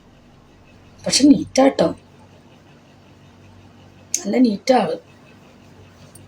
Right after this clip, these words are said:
വൃത്തി, നല്ല വൃത്തിയാ ആശാന്. നല്ല വൃത്തിയാണ്,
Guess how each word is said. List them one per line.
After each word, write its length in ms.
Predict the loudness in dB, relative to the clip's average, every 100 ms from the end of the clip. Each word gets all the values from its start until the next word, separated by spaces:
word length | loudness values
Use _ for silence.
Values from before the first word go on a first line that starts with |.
| -20 -20 -20 -14
വൃത്തി, 360 | -8 -8 -2 4
നല്ല 300 | 4 6 2
വൃത്തിയാ 440 | 0 -2 -8 -4
ആശാന്. 360 | -2 -2 -4 -10 -16 -20 -20 -20 -20 -18 -4
നല്ല 180 | 0 2
വൃത്തിയാണ്, 640 | 2 -2 0 4 4 4